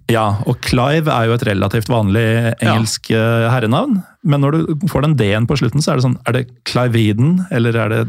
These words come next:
Speaker 1: ja,
Speaker 2: Cliveden.
Speaker 1: Cl-, Cliveden?
Speaker 2: Cliveden.
Speaker 1: Ja.
Speaker 2: Eh, ja, det vites ikke. Jeg tror vi kommer til å si Cliveden for det meste.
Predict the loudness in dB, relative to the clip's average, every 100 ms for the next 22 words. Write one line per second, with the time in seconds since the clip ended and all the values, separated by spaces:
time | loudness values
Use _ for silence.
0 | -6 -6 -4 -4 -10 _ -18 -6 -2 0
1 | 2 2 2 2 2 2 0 -2 -6 -6
2 | -2 0 0 0 -2 -4 -20 _ -8 -2
3 | -2 -2 0 0 0 0 0 0 -2 -4
4 | _ _ -4 0 2 2 2 2 2 0
5 | 0 -2 -2 -4 0 -2 0 -2 -2 -2
6 | 0 2 0 0 -2 -2 -2 0 0 0
7 | 0 -2 -2 0